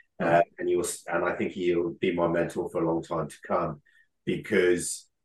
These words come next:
I love his value on how he deals with stuff, and he's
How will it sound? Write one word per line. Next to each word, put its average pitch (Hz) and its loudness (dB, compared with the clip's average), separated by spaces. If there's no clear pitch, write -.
I 95 2
love 98 6
his 82 -2
value 80 0
on 85 0
how 87 2
he 85 -2
deals 90 4
with 82 -2
stuff, - -4
and 85 0
he's 92 -2